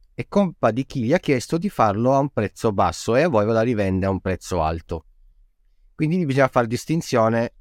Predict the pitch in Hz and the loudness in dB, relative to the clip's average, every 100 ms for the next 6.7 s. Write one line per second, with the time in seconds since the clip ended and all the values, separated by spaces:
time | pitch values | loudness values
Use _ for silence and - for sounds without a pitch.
0 | - 110 107 139 110 92 92 95 98 - | -10 -6 -4 -2 0 0 0 -2 -4 -8
1 | _ _ _ - 101 - 95 92 92 90 | _ _ _ -8 -8 -6 -6 -4 -2 -2
2 | 87 82 87 85 _ _ _ _ _ - | -4 -4 -6 -6 _ _ _ _ _ -20
3 | - 95 107 - _ _ - _ _ _ | -6 -2 -2 -6 _ _ -20 _ _ _
4 | _ - 240 240 180 - - 117 98 110 | _ 2 2 2 -2 -4 0 2 0 -2
5 | - 156 - - 151 - - 110 104 - | -2 -4 -4 0 0 0 -2 0 0 -2
6 | _ _ 147 208 151 - 135 | _ _ 2 2 2 -4 -12